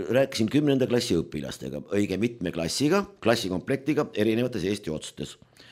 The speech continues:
Ja küsisin nende käest, et kas ta, kas nad tunnevad, et kuidagi neile on liiga tehtud, äh, väljendiga, kui räägitakse, et pärast kooli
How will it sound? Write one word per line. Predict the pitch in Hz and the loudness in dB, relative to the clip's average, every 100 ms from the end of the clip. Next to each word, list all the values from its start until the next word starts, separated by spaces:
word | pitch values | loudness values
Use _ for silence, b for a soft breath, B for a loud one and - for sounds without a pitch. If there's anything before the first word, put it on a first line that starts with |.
| B B B - | B B B -6
Ja | 92 | -2
küsisin | 165 180 151 139 | 0 0 2 4
nende | 123 117 113 | 2 2 0
käest, | 107 104 | 0 -2
et | - | -2
kas | 123 | -2
ta, | 117 120 | -2 -4
kas | - - - 117 | -6 -12 -4 0
nad | 131 - | 2 4
tunnevad, | 190 156 113 98 | 4 6 4 2
et | |
kuidagi | - 160 123 110 | -2 -2 0 0
neile | 117 117 107 | -2 0 0
on | 143 | 0
liiga | 180 113 | -2 -2
tehtud, | 104 104 - 104 - | -2 -4 -4 -8 -8
äh, | - - - - _ _ 87 92 | -20 -20 -20 -20 _ _ 0 2
väljendiga, | 110 156 143 104 98 | 4 4 4 2 0
kui | 92 131 135 | 0 4 6
räägitakse, | 117 127 95 - 82 90 | 6 4 2 -4 -6 -6
et | - | -2
pärast | 117 98 - | 0 0 -2
kooli | 147 160 127 101 | 2 2 2 0